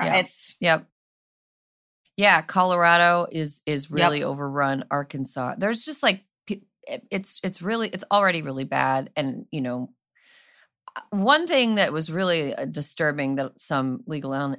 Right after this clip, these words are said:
Speaker 1: analysts are pointing out is that this ruling, um, really opens the door for other rights to
Speaker 2: Yeah.
Speaker 1: be taken away, like the right to gay marriage. Um, Alito argues that the Constitution doesn't guarantee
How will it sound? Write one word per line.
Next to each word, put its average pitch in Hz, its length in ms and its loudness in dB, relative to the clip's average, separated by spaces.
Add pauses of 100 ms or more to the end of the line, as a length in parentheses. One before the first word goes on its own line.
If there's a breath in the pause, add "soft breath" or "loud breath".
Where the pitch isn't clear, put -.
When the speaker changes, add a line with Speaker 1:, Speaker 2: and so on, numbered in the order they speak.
Speaker 1:
analysts 160 380 -2
are 147 80 -6
pointing 143 380 -6
out 160 520 2 (460)
is 180 260 0
that 165 300 -4
this 175 320 0
ruling, 165 880 -2
um, 135 560 0 (580)
really 185 720 -2
opens 160 420 -4
the 156 100 -8
door 147 640 -2 (340)
for - 300 -8
other 190 280 4
rights 151 600 -2 (520)
to 127 100 -6
Speaker 2:
Yeah. 120 60 -4
Speaker 1:
be 123 160 -4 (140)
taken 113 360 -8
away, - 440 -10
like 143 200 -4
the 156 120 -6
right 151 240 0
to 143 100 -10
gay 127 200 -2
marriage. 156 580 2 (360 soft breath)
Um, 147 400 4 (260)
Alito 196 300 0
argues 175 380 2
that 165 100 -8
the 156 80 -4
Constitution 156 580 -4
doesn't 147 360 -4
guarantee 139 720 -4